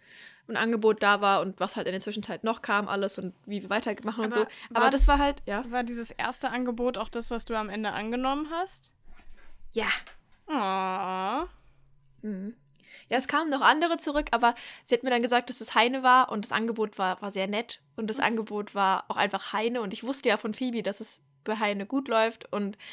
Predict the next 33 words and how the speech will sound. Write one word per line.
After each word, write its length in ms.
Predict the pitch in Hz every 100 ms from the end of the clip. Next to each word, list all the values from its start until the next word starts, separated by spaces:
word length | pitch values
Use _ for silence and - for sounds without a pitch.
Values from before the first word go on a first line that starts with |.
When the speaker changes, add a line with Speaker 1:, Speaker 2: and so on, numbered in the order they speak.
| - - - - - _ _
Speaker 1:
ähm, 180 | - 220
also, 160 | 214 208
dass 140 | 220
die 200 | - 233
halt 200 | 226 -
total 240 | - 254 214
nett 180 | 262
sind 120 | - 202
und 80 |
sich 140 | 208 214
um 100 | 214
dich 120 | 220
kümmern 380 | - 240 214 185
und 100 | 214
du 60 |
nicht 160 | 214 -
irgendwie 320 | 190 214 202
so, 300 | 190 196 180
so 100 | 196
untergehst 520 | 202 220 214 214 214
und 40 | 196
dann 120 | 175
war 100 | 185
ich 80 | 196
so, 100 | 269
"Ja, 320 | 330 190 202 - _ _ -
mach 180 | 247 202
mal, 280 | 180 196 -
ne?" 180 | 202 254
Speaker 2:
Mhm. 180 | 285 - - - -
Nehm 260 | 269 220
ich. 80 | 208
Speaker 1:
Ähm, 280 | 202 202